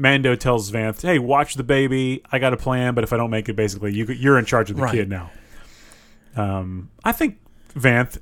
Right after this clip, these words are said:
Speaker 1: would take care of him.
Speaker 2: Oh, yeah.
Speaker 1: I
Speaker 2: Yeah.
Speaker 1: think he would. Um, Mando basically, uh, gets eaten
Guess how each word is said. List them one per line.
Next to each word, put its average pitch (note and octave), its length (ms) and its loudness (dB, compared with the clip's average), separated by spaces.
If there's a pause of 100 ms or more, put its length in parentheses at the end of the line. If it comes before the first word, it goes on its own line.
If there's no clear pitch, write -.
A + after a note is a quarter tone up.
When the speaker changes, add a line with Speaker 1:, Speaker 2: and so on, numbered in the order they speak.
(120)
Speaker 1:
would B2 400 -2 (160)
take B2 160 0
care A#2 140 2
of G#2+ 100 4
him. D3 80 -6 (200)
Speaker 2:
Oh, B3+ 100 6
yeah. C3+ 180 2 (160)
Speaker 1:
I C#3 60 -6
Speaker 2:
Yeah. C3+ 80 0
Speaker 1:
think A2+ 100 -4
he A#2 60 -2
would. A2 220 -4 (600)
Um, A2+ 420 2 (720)
Mando F3+ 500 4
basically, E3+ 600 0
uh, D3+ 500 -2 (420)
gets D3+ 240 0
eaten D#3 300 2